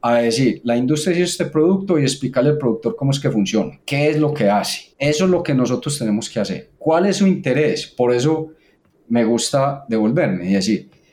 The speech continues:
"¿Qué es lo que necesita el productor para ir a la industria?" Y decir, "Vea, se necesita es esto". Y yo trato de explicarle qué es lo que va a pasar. ¿Por qué?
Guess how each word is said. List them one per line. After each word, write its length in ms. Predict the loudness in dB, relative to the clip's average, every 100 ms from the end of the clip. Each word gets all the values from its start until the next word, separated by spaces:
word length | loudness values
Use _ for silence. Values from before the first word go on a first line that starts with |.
| _
"¿Qué 140 | -2 0
es 100 | 2
lo 140 | 0
que 100 | 0
necesita 460 | 0 0 0 0 -2
el 120 | 0
productor 600 | 2 2 2 0 0 0
para 180 | 0 2
ir 120 | 2
a 60 | 2
la 80 | 2
industria?" 400 | 2 2 2 2
Y 20 |
decir, 220 | 2 2
"Vea, 340 | 2 0 -6 -20 _
se 200 | -8 0
necesita 500 | 2 2 2 0 0
es 120 | 0 0
esto". 360 | -2 -6 -4 0
Y 100 | 2
yo 180 | 0
trato 280 | 0 0 0
de 40 | 0
explicarle 500 | -2 -2 0 0 0
qué 100 | -2
es 40 |
lo 80 | -2
que 120 | -4
va 60 | -4
a 40 |
pasar. 220 | -8 -10 -6
¿Por 160 | -4
qué? 500 | -2 -2 -2 -8 -18